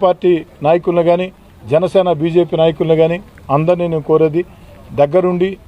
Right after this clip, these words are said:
ఈ యొక్క రోడ్లు, కాలువలు, ఈ యొక్క గోడ అన్నీ పూర్తి చేసుకుని తీరాలని,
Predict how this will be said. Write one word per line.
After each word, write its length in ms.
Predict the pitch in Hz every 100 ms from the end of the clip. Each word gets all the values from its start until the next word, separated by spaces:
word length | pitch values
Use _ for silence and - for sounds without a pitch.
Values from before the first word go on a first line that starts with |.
| - 156
ఈ 40 |
యొక్క 180 | 165 - 151
రోడ్లు, 300 | 160 160 160 151 - - -
కాలువలు, 460 | 147 160 160 156 151 139 - - - 147
ఈ 40 | 156
యొక్క 180 | - 151 135 - - 120 120
గోడ 200 | 156 160 147 - - - -
అన్నీ 180 | 147 165 -
పూర్తి 240 | 165 151 160
చేసుకుని 400 | 147 - 151 147 120 - - -
తీరాలని, 420 | 147 151 151 165